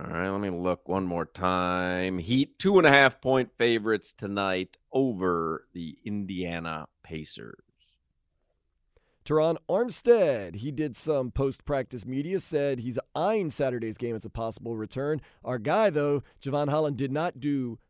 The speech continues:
Speaker 2: post-practice interviews today. Of course, play the Commanders this Sunday, one o'clock.
Speaker 1: Yeah, Ja-, Javon is on, we mentioned this earlier, Javon is on the injured list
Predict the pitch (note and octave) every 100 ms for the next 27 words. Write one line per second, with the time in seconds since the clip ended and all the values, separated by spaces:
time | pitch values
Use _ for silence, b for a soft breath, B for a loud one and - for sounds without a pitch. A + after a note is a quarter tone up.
0 | _ - C3 - C3 A2+ - G2+ - -
1 | A#2 F#2+ G2 E2+ - A2+ G#2+ A#2 G#2+ -
2 | G#2+ F#2+ - _ _ - A#2 - A#2 A2
3 | G#2 G2 - - G2+ G#2 G#2 - _ _
4 | _ - C#3 G#2+ D#2+ D2+ - _ _ -
5 | G2+ E2+ - E3 F3+ - - C#3 B2+ _
6 | - C3+ G#2 C#3 G3+ C4 C#4+ F3+ - -
7 | D3 E3 E3 D3+ C#3+ E3+ F3+ E3 B2+ B2+
8 | D3 A#2 F#2+ G#2 C#3 F#3 E3+ D3+ C3 A2+
9 | D#3 F3 B2 F#2+ G2+ G2 -